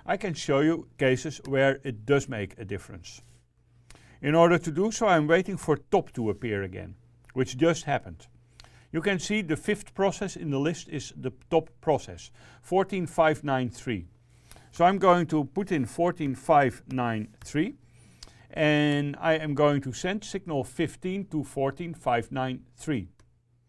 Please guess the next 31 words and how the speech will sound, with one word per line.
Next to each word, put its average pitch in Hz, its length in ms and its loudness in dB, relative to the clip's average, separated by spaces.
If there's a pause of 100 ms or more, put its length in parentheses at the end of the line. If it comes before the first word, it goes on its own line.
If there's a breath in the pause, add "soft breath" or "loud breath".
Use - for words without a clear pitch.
(340 soft breath)
As 139 160 0
you 233 100 -2
can 208 160 0
see, 208 220 -6
the 170 100 -4
top 190 240 -2
interface 165 540 -2
has 123 120 -8
just 156 220 -4
been 120 160 -6
closed 147 460 2
and 120 340 -6
my 120 140 0
screen 180 320 -4
has 160 160 -8
been, 123 280 -6 (400 loud breath)
uh, 123 180 2 (100)
cleared, 156 400 2
and 135 120 -6
I 131 180 6
have 113 120 2
a 113 40 -2
clean 165 360 0
line 143 320 4
on 120 160 -4
which 139 220 -4
I 143 60 -4
can 117 180 -6
type 123 320 2
new 123 240 0
commands. 139 640 -6